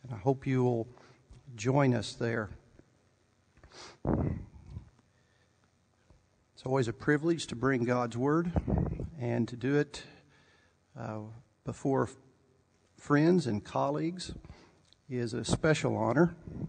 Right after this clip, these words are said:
And to all of you, I say, who are staff and students, friends, and community members of Beeson Divinity School and of the university, uh,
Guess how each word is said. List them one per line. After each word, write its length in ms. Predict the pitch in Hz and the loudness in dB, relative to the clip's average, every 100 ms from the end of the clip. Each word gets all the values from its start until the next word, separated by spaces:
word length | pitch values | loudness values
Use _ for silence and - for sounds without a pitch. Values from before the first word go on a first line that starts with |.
| - - - _ _ - | -10 -18 -20 _ _ -8
And 380 | 131 120 117 113 | -4 0 0 0
to 460 | 127 120 117 113 - - - - - - _ _ _ _ _ - | -2 -2 -2 -6 -8 -18 -20 -20 -20 -20 _ _ _ _ _ 0
all 160 | 147 | 2
of 100 | 135 | 2
you, 180 | 143 135 | 2 2
I 120 | 120 | 2
say, 460 | 113 - 147 151 147 | 0 0 0 2 0
who 180 | 131 117 | 2 2
are 260 | 120 110 - - - - - - - _ _ - | 2 -2 -4 -2 2 2 0 -18 -20 _ _ -14
staff 720 | - - 139 135 151 151 - | -10 -4 0 2 2 -2 -4
and 200 | 104 92 | -4 -4
students, 840 | - 156 160 160 156 - - - - - - - - _ _ | 0 2 4 4 2 0 -8 -2 4 4 2 -20 -20 _ _
friends, 920 | - 139 147 151 156 160 151 - - - - 151 | 2 6 8 8 8 8 4 -6 -12 -18 -12 -2
and 360 | 123 120 120 | 2 4 2
community 520 | - 117 139 151 139 | 0 2 6 6 4
members 440 | 120 131 131 156 147 | 2 2 2 0 -2
of 120 | 104 | -2
Beeson 260 | 131 131 123 | -2 0 0
Divinity 380 | 110 139 131 | 0 0 -2
School 320 | 117 - 143 151 | -4 -2 0 0
and 100 | 120 | 0
of 80 | |
the 80 | 104 | 0
university, 640 | 117 131 123 135 135 160 156 - - _ - _ _ _ _ _ | 2 2 2 0 -2 -4 -4 -6 -20 _ -20 _ _ _ _ _
uh, 300 | - 107 113 | -10 -8 -8